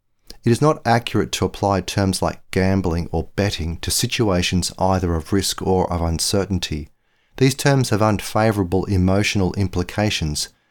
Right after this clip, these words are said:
and for this reason, they refer to situations where new risks or uncertainties are created for the enjoyment of the uncertainties themselves.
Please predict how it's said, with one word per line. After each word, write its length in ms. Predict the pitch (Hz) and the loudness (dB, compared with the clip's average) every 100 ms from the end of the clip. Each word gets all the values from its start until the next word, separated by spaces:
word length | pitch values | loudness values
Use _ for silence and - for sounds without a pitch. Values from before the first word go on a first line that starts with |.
| _ - | _ -2
and 100 | 90 | 0
for 100 | 95 | 2
this 240 | 110 - | 0 0
reason, 520 | 101 107 104 78 73 - _ - | 2 2 0 -4 -8 -14 _ -6
they 100 | 101 | 0
refer 340 | 95 92 117 113 | 2 4 2 2
to 80 | |
situations 760 | 101 - 95 98 95 95 92 87 | 2 -2 -2 0 0 2 0 2
where 140 | 87 | 2
new 340 | 85 98 117 127 | 2 4 4 4
risks 460 | 92 98 - - | 2 0 -2 -2
or 160 | 92 90 | 0 0
uncertainties 840 | 82 - 117 139 95 - 82 - - _ - | 0 0 0 0 -2 -2 -4 -4 -10 _ -2
are 140 | 101 | 0
created 720 | 98 - 95 101 123 - 80 - _ _ - | 0 0 2 4 2 0 -4 -6 _ _ -12
for 180 | - 104 | 0 2
the 140 | 98 | 4
enjoyment 560 | 95 92 104 113 98 87 | 4 4 4 4 2 2
of 160 | 95 | 0
the 80 | 92 | 2
uncertainties 720 | 95 90 - 104 101 87 92 | 2 2 2 0 0 -2 0
themselves. 800 | 87 80 - 113 104 78 73 - | 0 0 0 2 2 0 -6 -10